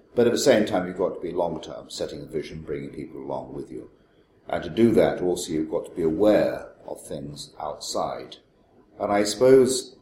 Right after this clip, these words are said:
you know, if I was to compare myself to some of my colleagues at Accenture, I can think of better operators. Harder, faster, tougher,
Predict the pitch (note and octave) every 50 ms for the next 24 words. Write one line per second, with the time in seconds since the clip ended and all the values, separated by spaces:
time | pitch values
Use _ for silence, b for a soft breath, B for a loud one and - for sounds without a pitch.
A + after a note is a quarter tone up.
0 | _ _ - G#2+ G2 F#2 - - A2 G#2 G#2 G2+ - - - G#2 - - F#2 E2
1 | G#2+ G2+ F#2+ F2+ E2+ E2+ E2+ - - F2+ E2 - - E2+ - G2+ F2+ E2+ E2+ D#2+
2 | E2 - - G2 F#2 D#2+ D#2 - - - E2 - - - A2 G2+ F2 - - C2
3 | C2 - _ b b b b b b - - F#2 F#2+ - G2 F#2 E2 - A2 G2
4 | F2 - - E2 D#2+ - - G2+ F2+ - - C2 D#2+ F2+ - - - C2+ B1 -
5 | - - - - - - - - _ _ _ _ _ - - - _ _ _ -
6 | F#2 F2+ E2+ E2+ D#2+ D#2+ D#2 - - F2 E2 D2+ - - - E2+ D#2 D2+ - -
7 | - E2 E2 - D#2 D2+ D2+